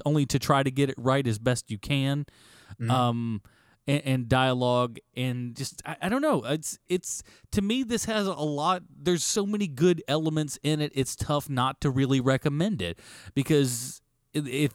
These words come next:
Speaker 1: if you like, you know, cool looking action set pieces, it's got that. If you like funny dialogue, it's got that. If you like pretty shiny colors and stuff, it's got that too. Um, and, and it's got cute penguins that say smart alecky little things, and, and, and they're fun.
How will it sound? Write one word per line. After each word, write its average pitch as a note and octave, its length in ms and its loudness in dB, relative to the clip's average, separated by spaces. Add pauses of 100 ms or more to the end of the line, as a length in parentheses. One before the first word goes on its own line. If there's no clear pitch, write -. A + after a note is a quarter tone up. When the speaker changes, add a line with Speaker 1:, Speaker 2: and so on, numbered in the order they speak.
Speaker 1:
if C3+ 160 2
you D#3+ 160 4
like, D#3+ 340 0
you D3+ 80 6
know, C#3 300 4
cool D3+ 240 0
looking D3 260 0
action C#3+ 320 0
set C#3+ 220 2
pieces, D#3+ 400 -4
it's - 160 -8
got D#3 280 0
that. F2+ 160 -6
If G2+ 140 -6
you B2+ 100 2
like B2+ 180 0
funny D3+ 280 0
dialogue, D3 460 2
it's C3 100 -4
got D3 220 0
that. F#2 120 -6
If - 100 -16
you A2+ 60 0
like A2+ 180 -4
pretty D#3+ 280 0 (140)
shiny D3+ 460 0
colors D#3 440 0
and E3 120 -2
stuff, D#3+ 220 -4
it's C3 100 -4
got B2 180 -2
that D3+ 180 -2
too. G2+ 300 -6 (560)
Um, C#3 500 0 (100)
and, D3+ 140 -10
and F#3 80 -6
it's F#3 80 -6
got - 180 -2 (120)
cute A#3+ 200 2
penguins G3 340 2
that A2 100 -4
say D3+ 160 0
smart E3+ 320 0
alecky F3 320 2
little E3+ 220 4
things, C3 380 0
and, A2+ 360 -2
and, B2+ 340 0
and D3+ 120 0
they're E3+ 80 2
fun. D#3+ 260 -4